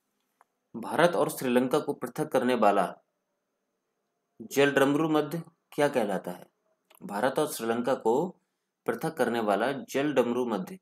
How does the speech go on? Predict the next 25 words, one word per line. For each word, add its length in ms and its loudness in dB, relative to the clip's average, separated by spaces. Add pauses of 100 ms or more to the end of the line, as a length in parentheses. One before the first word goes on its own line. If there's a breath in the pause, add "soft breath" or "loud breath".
(120)
क्या 180 0
कहलाता 520 -4
है? 200 -14 (1000)
ऑप्शन 360 -4
है 160 -2 (1000)
हारमुज 480 -2
जल 200 -2
संधि, 480 -4 (240)
ऑप्शन 380 -2
बी 300 -4 (400)
डोवर 380 4
जल 180 0
संधि, 520 -4 (260)
ऑप्शन 300 -6
सी 420 -4 (520)
पाक 240 6
जल 160 4
संधि 380 -4
and 160 -4 (100)
ऑप्शन 320 -4
डी 80 -2
इनमें 300 -6
से 140 -10
कोई 220 -2
नहीं। 200 -6